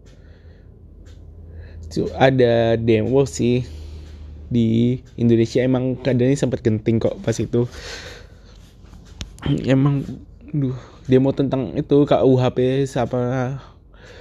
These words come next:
U U K P K revisi. Sebenarnya aku dukung sih, ada, ada beberapa emang yang perlu direvisi, cuma nggak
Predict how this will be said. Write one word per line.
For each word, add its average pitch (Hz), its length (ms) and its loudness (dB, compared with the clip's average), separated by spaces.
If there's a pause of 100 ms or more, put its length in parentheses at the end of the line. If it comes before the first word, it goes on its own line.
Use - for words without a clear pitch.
(180)
U 120 160 6
U - 0 -
K 120 160 2
P 135 160 -2
K 127 80 2
revisi. 131 480 -2
Sebenarnya 175 320 4
aku 247 160 4
dukung 175 320 2
sih, 202 560 2 (160)
ada, 156 400 -2 (560)
ada 170 320 8
beberapa 160 400 2
emang 202 240 2
yang 170 160 0
perlu 160 240 0
direvisi, 127 800 2
cuma 156 240 0 (720)
nggak 117 240 4